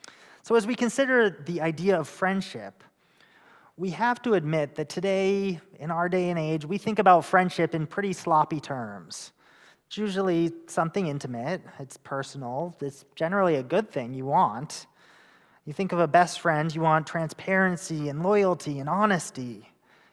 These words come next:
You want support. You want there to be some history there, some depth. You want there to be trust. Um, definitely some insider language, some personalized language, some forgiveness. Um, we tend to sentimentalize friendship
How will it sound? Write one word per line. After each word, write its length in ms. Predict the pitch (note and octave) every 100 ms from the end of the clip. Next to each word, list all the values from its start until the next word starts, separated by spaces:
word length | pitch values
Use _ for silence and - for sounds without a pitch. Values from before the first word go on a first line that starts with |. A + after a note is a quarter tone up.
| -
You 120 | E3
want 380 | F3 E3+ D#3 -
support. 600 | - D3+ G3+ F#3 A2+ - - - _ _ -
You 60 |
want 100 | F3+
there 140 | F#3+ F3+
to 60 |
be 100 | F3+
some 140 | F3 D#3+
history 500 | G#3+ - - D#3 B2+
there, 240 | A#2 A2+
some 200 | - C#3+
depth. 460 | D3 C#3 - - - _ - - - - - - _
You 100 | D#3+
want 140 | F3 E3+
there 100 | E3+
to 80 |
be 120 | D#3 C3+
trust. 680 | - D3+ B2+ - - - - _ _ C#3
Um, 440 | B2+ A#2+ A#2 B2+ _ -
definitely 320 | G#3+ A#3+ A3
some 140 | G3+
insider 600 | D#3 E3+ D#3+ D3+ C#3 C3+
language, 400 | B2 A#2+ A#2+ C3+
some 160 | - D3
personalized 720 | D#3+ D3+ D#3 C#3+ C3+ B2+ A#2+
language, 420 | B2 A#2 A2+ B2
some 160 | - E3+
forgiveness. 680 | F#3 D#3+ D3 C3+ D3 D3+ - _ - - - _ _ _
Um, 300 | E3 D#3+ D#3 D#3
we 100 | A3
tend 180 | C#4 C4+
to 60 | C4
sentimentalize 1300 | - A3 G#3+ G3 G3 A3+ F3+ C3+ B2+ B2 C3+ - -
friendship 720 | - F3 F3 E3+ C#3 A#2+ G#2